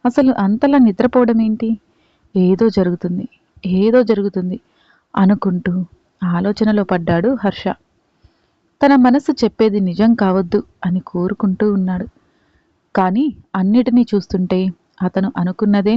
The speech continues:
నిజం అనిపించింది. ఆఫీస్కి వెళ్ళాడు, పని చేస్తున్నాడు, కానీ తన మనసు ఏ పనిపై లగ్నం కావడం లేదు. ఇక ఆగలేకపోయాడు.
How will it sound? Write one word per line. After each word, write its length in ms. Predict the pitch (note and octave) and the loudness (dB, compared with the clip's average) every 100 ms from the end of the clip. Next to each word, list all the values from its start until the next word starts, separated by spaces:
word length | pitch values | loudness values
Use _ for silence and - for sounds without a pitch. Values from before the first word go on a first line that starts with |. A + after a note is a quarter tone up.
| A3+ | 2
నిజం 220 | F3+ G#3+ G#3 | 2 2 0
అనిపించింది. 580 | F#3+ G3 F#3+ G3 F#3+ G#3+ - _ _ _ _ _ _ _ _ _ _ _ _ _ _ _ _ _ _ _ _ _ _ _ _ _ - | 0 -2 -2 -2 -4 -6 -10 _ _ _ _ _ _ _ _ _ _ _ _ _ _ _ _ _ _ _ _ _ _ _ _ _ -2
ఆఫీస్కి 500 | A#3 A#3+ A3 - - A#3+ | 0 2 0 -2 0 2
వెళ్ళాడు, 360 | G3+ F#3+ F3+ - _ _ _ F#3 | 2 0 -4 -8 _ _ _ -4
పని 180 | F3 F#3 | -4 -2
చేస్తున్నాడు, 560 | A3 G3 G3+ F#3+ F3 G#3+ - _ _ _ _ - | -4 -2 -4 -4 -4 -8 -14 _ _ _ _ 0
కానీ 300 | G3 A3 D#4 - _ _ | 2 4 2 -2 _ _
తన 120 | A#3 A3+ G3+ | 0 2 2
మనసు 340 | F#3+ G3+ G#3 F#3+ G3 - F#3 F#3+ | 0 -2 -4 -4 -6 -8 -2 2
ఏ 20 | A3+ B3 | 2 2
పనిపై 320 | A3+ A3 A3+ A#3 | -2 0 -2 -2
లగ్నం 320 | F3 D#3 G3 G#3+ G3 | -2 -2 -2 -2 -2
కావడం 340 | F3 F3+ F#3+ F3+ | -2 -2 -2 -2
లేదు. 180 | F3+ - _ _ _ _ _ _ _ | -4 -8 _ _ _ _ _ _ _
ఇక 200 | G#3 - A3 D4 - - G3+ | -4 0 0 0 -4 -4 0
ఆగలేకపోయాడు. 840 | G3+ F#3+ F#3 F3+ A#3 A#3 G#3+ F#3+ | 0 2 2 0 0 2 2 2